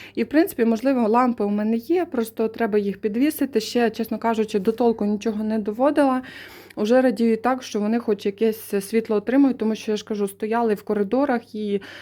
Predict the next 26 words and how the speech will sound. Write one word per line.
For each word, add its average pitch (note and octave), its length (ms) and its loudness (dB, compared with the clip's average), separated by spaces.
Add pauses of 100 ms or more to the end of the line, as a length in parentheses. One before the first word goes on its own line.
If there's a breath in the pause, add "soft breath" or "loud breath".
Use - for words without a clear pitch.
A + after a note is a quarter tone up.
(160 loud breath)
і G#3+ 80 -2
зовсім A#3 360 2
де G3+ 140 4
і G3 80 2
вікон C4+ 340 4
немає, A#3 440 2
і G3+ 80 0
на, G3+ 220 0
на G#3+ 240 -2
підлогах. A3+ 540 -2
Ну, G#3+ 220 0 (440)
коротше, A3+ 340 -4
складно A3 380 0
їм G3 100 -2
прийшлося. A#3+ 560 0 (540 loud breath)
Е, G3+ 120 -2
дуже C4 220 2
сильно B3+ 300 4
відреагували A3 640 2
зонартики. G3+ 680 0
От, G3+ 120 0
наприклад, G#3 480 -4
як, G3 380 0
ем, F#3+ 300 0 (1500 loud breath)
е, G#3 220 4
Лія, A3 580 4